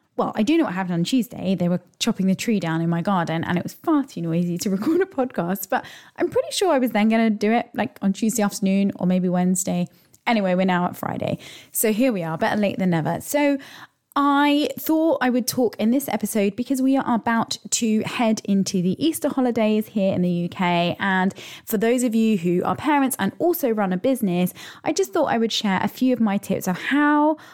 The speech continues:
I kind of manage the juggle of keeping things ticking over in my business while also being present with the kids and doing some fun things with them in the holidays as well.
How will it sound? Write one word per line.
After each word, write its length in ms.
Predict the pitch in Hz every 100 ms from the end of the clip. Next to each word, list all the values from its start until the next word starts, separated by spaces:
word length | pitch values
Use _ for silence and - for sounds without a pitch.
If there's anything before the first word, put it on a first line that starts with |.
| - -
I 300 | 208 202 202
kind 220 | - 190
of 60 | 190
manage 380 | 214 190 180 -
the 120 | - 175
juggle 640 | - 170 175 240 392 453 - - -
of 440 | 202 190 190 185 -
keeping 380 | - - 302 277
things 260 | 247 202 -
ticking 380 | 190 - 190 -
over 160 | 165
in 60 | 151
my 100 | 156
business 560 | 262 285 285 277 262
while 160 | - -
also 580 | 277 320 311 240 220 226 - _ _ _ _
being 160 | 175 165
present 400 | 180 165 - -
with 100 | -
the 40 | -
kids 360 | 254 269 254
and 180 | - 180
doing 220 | 170 165
some 220 | 160 170 156
fun 180 | 170
things 300 | 156 165 165 -
with 160 | 170
them 200 | - 160
in 160 | 147 160
the 80 | 160
holidays 500 | 160 151 - 90 170
as 160 | - -
well. 220 | -